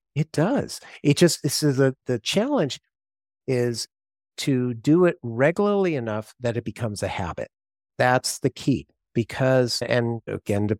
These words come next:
depending on the person, it can take anywhere from twenty-one to sixty days to make it a habit. But once it is a habit, and this is both positive and negative,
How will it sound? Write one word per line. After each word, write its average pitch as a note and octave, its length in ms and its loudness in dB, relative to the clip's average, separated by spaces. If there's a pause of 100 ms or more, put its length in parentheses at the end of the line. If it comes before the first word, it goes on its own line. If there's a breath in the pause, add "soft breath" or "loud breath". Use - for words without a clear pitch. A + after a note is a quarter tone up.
(120)
depending G#2 340 0
on B2+ 120 2
the D#3+ 60 0
person, E3+ 460 0 (380)
it A2+ 120 -4
can A#2+ 120 0
take A2+ 260 0
anywhere A2 380 2
from G2 200 -8
twenty-one C#3+ 540 -2
to A2 80 -6
sixty - 440 -8
days F#2+ 460 -2 (580)
to A2 340 0 (140)
make G#2+ 340 0
it G#2 220 0
a G2+ 60 -2
habit. A2+ 440 -2
But G#2 160 0
once B2 800 0 (560)
it A#2+ 140 2
is A2 160 2
a G2+ 80 2
habit, A2 480 0
and G2+ 140 -4
this G2+ 180 -6
is A2 60 -6
both G#2 340 -2
positive G#2 580 -2
and D3 140 0
negative, A#2+ 560 2